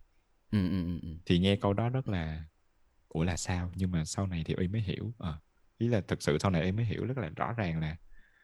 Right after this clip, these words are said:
Speaker 2: có những cái chuyện mà trong quá khứ nó là một cái nỗi buồn, nhưng mà sau đó thì mình bắt đầu mình tìm được những cái khía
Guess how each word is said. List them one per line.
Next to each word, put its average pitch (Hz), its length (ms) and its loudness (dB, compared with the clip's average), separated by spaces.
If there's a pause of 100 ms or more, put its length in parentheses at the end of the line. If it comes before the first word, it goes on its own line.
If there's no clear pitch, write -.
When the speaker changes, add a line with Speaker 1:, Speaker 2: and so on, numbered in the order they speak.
(180)
Speaker 2:
có 131 100 2
những 110 220 0
cái 131 120 -2 (120)
chuyện 87 460 6
mà 78 300 2 (560)
trong 110 240 2
quá 123 120 4
khứ 139 440 2 (200)
nó 135 140 -2
là 107 180 0
một 82 200 -4
cái 120 140 -2
nỗi 104 180 -2
buồn, 87 360 2
nhưng 98 140 -4
mà 85 100 -6
sau 101 200 -4
đó 113 240 -4
thì 101 60 -4
mình 87 120 -4
bắt 117 120 -6
đầu 98 120 -2
mình 80 160 -2
tìm 82 240 2
được 80 120 2
những 76 160 -4
cái 123 120 -6
khía 139 180 -2